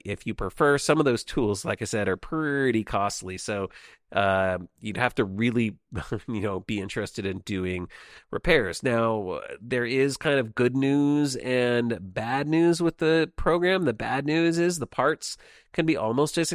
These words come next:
expensive or more expensive than just having Apple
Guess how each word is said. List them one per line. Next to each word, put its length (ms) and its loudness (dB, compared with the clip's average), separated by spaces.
expensive 880 -2
or 400 2
more 280 6
expensive 640 -2
than 540 -2
just 300 -4
having 380 -2
Apple 400 -2